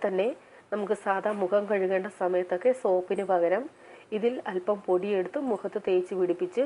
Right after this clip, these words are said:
കഴുകിക്കളയാം. കഴിവതും മുഖത്ത് സോപ്പ് ഉപയോഗിക്കാതിരിക്കുന്നതാണ് നല്ലത്. ഈ ചെറുപയർ പൊടിയും അത്രയും തന്നെ ഉലുവാപ്പൊടിയും എടുത്ത് മിക്സ് ചെയ്ത് സോപ്പിന് പകരമായി തേച്ച് കുളിക്കുന്നത്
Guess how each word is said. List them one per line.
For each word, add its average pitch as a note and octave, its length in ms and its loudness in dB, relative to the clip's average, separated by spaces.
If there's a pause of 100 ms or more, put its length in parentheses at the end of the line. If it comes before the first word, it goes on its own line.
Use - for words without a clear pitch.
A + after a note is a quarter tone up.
(120)
കഴുകിക്കളയാം. F3+ 840 0 (220)
കഴിവതും F#3+ 440 -2 (140)
മുഖത്ത് F3+ 400 -2
സോപ്പ് F#3 320 0
ഉപയോഗിക്കാതിരിക്കുന്നതാണ് G3 1080 0
നല്ലത്. D#3+ 300 4 (1160)
ഈ E4+ 180 4
ചെറുപയർ C#4 460 6
പൊടിയും A3+ 320 2 (340)
അത്രയും B3+ 340 6
തന്നെ G#3+ 160 2 (120)
ഉലുവാപ്പൊടിയും G#3 640 0 (100)
എടുത്ത് F3+ 260 -4
മിക്സ് F3 260 -6 (100)
ചെയ്ത് E3+ 220 0 (120)
സോപ്പിന് F#3+ 420 -2
പകരമായി F#3+ 460 2 (120)
തേച്ച് F#3 260 0 (120)
കുളിക്കുന്നത് A3 540 2